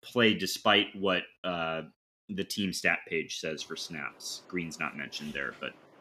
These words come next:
um, anyway, those are the two notable offensive starters that, that were sort of against what we e-, expected. Moving over to defense, Chuck Brantley gets a start at corner.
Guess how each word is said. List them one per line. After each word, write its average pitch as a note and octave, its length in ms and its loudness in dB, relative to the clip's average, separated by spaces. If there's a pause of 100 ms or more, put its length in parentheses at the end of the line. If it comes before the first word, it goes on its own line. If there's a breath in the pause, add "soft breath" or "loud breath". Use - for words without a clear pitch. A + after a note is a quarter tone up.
(380)
um, D#2 520 0 (380)
anyway, A2+ 360 8
those D3+ 220 8
are D#3+ 60 2
the D#3 60 2
two D#3 180 4
notable A#2+ 400 10
offensive G#2+ 500 6
starters F#2+ 540 4
that, F2+ 220 4 (120)
that F#2+ 220 0
were F#2 100 0
sort F#2+ 200 2
of F2 180 0
against F#2 400 0
what G2 100 -4
we F2+ 100 2
e-, E2+ 380 -2
expected. A#2+ 500 4 (240 loud breath)
Moving F#3 240 12
over F3+ 100 10
to D#3+ 60 10
defense, D#3+ 680 6
Chuck G#3 260 6
Brantley F3+ 300 10
gets E3 160 4
a C3 60 0
start D3+ 200 8
at C3 80 4
corner. B2+ 540 6